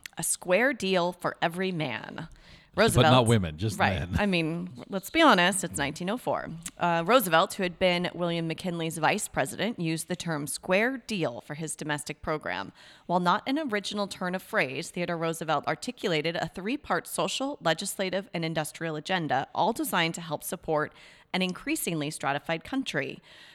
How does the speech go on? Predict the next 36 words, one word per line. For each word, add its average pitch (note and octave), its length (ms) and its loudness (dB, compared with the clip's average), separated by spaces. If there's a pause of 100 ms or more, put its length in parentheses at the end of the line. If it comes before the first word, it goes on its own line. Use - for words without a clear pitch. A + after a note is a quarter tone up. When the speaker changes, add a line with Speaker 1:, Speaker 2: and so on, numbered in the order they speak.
(100)
Speaker 1:
Conservation, G3 800 -2
control D3 340 -6
of - 80 -8
corporations, F3 720 -2
and D3 160 -6
consumer F#3+ 440 -6
protections F3+ 640 -6
offered D#3 480 -2
fair E3+ 280 0
play E3+ 460 2
for - 140 -4
the D#3+ 80 0
working A#3+ 500 -2
man D3+ 380 0
and - 120 -10
a C#3+ 100 -8
square B3+ 540 0
deal G3+ 360 0
to - 200 -10
every E3+ 360 2
American, D3 640 -4 (340)
whether D#3 400 2
employer G#3 800 -2 (100)
or D#3 240 -2
employee. D3 880 -8 (160)
Speaker 2:
Now, A#2+ 180 2
how G2 260 -2
can - 200 -12
you E2 120 -4
argue D#2 260 -8
with C#2 180 -12
that? - 260 -16 (380)
Speaker 1:
Unless D3 280 -6
you're D3+ 100 -4
a - 20 -6
woman. G1+ 240 -8